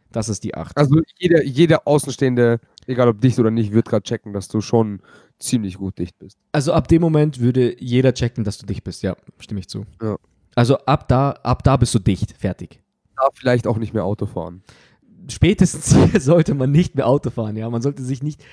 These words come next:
Speaker 1: also nee, man sollte einfach dort übernachten, wo man ist. Das ist, das ist das Beste.
Speaker 2: <laughs>
Speaker 1: Okay, aber, aber die ist noch nicht schlecht.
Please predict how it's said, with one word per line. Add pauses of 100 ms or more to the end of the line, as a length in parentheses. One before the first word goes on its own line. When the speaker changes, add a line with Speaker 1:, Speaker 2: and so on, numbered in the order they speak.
(360)
Speaker 1:
also
nee,
man
sollte
einfach
dort
übernachten,
wo
man
ist.
Das
ist,
das
ist
das
Beste. (720)
Speaker 2:
<laughs> (760)
Speaker 1:
Okay,
aber,
aber (420)
die
ist
noch
nicht
schlecht.